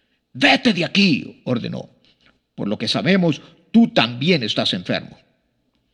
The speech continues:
Y cuando los guardias se separaron y dejaron pasar a Titus, este respiró un tanto aliviado, sabiendo que él y Marcus habían estado tan cerca de la tortura y de la muerte.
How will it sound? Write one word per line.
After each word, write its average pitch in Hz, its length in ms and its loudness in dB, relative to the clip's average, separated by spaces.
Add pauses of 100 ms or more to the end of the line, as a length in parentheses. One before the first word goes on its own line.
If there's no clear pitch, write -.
(380)
Y 127 60 -2
cuando 117 260 -4
los - 180 -10
guardias 175 580 -6
se - 240 -8
separaron 156 880 -6
y 104 160 -6
dejaron 143 500 -6
pasar 113 380 -6
a 170 100 -6
Titus, 147 460 -6 (480)
este 185 340 0
respiró 143 720 -2
un 139 360 -2
tanto 127 460 -2
aliviado, 58 640 -6 (280)
sabiendo 185 840 2
que 185 400 4
él 143 180 0
y 277 140 4
Marcus 147 600 -2 (240)
habían 156 420 0
estado 151 500 0 (260)
tan 302 560 0
cerca 180 680 0
de 120 120 -4
la 113 180 -4
tortura 117 840 -4
y 123 100 -4
de 110 120 -6
la 107 100 -6
muerte. - 480 -12